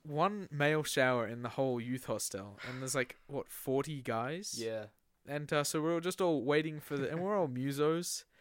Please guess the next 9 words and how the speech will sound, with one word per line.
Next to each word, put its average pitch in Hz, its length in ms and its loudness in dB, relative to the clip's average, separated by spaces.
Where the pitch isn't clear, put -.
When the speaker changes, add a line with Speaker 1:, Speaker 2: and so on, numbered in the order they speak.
Speaker 1:
so - 140 -2
we 196 60 2
just 196 140 0
start 165 220 4
singing, 147 720 -2
I 139 60 -6
think, 156 420 -14
also 135 340 -4
Sprach. 127 600 -2